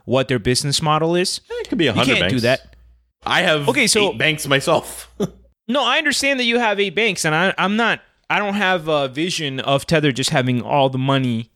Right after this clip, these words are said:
Speaker 1: in a single account. But what I'm saying is that this isn't happening in a vacuum. There's other behaviors, such
Speaker 2: Yeah.
Speaker 1: as the way that they fired an auditor, the fact that they only responded after a certain point,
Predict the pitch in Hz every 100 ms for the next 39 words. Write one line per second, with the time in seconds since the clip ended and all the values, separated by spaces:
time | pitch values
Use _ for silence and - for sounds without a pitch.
0 | - 135 131 - 160 147 117 104 - 190
1 | 160 104 - 160 147 160 151 147 220 214
2 | 180 156 139 147 196 208 190 175 165 143
3 | 131 110 131 147 - 107 98 151 131 139
4 | 156 156 147 127 123 147 165 117 90 -
5 | 98 90 117 123 131 131 117 123 - 131
6 | 127 120 139 156 151 143 143 127 120 127
7 | 123 120 123 123 117 113 - 123 113 110
8 | 120 - 110 107 196 196 165